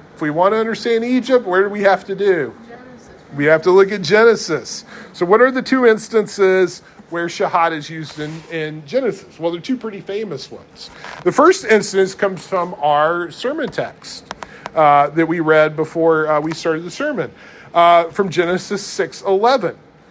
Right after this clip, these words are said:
Speaker 1: Genesis six eleven, this is right before the flood, uh, the Noah's famous flood.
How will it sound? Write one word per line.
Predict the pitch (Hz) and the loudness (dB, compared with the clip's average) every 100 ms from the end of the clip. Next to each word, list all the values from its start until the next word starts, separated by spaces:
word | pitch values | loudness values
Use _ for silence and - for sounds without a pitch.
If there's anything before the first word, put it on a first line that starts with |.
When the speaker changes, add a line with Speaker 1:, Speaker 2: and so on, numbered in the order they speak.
| _ _ - | _ _ -12
Speaker 1:
Genesis | 156 185 160 165 | -8 -8 -10 -8
six | - 185 190 | -2 -2 0
eleven, | 185 185 190 226 | 2 2 2 0
this | 190 - | -2 -6
is | 147 | -4
right | 165 165 | -4 -4
before | 151 185 170 | -4 -4 -2
the | 156 | -6
flood, | - 170 165 170 208 226 175 | -10 -2 4 6 4 0 0
uh, | 151 147 143 147 | 0 0 -2 -6
the | 143 | -8
Noah's | 151 165 165 156 | -4 -2 -2 -4
famous | 175 165 160 - | -6 -6 -6 -6
flood. | 165 175 240 | -2 0 0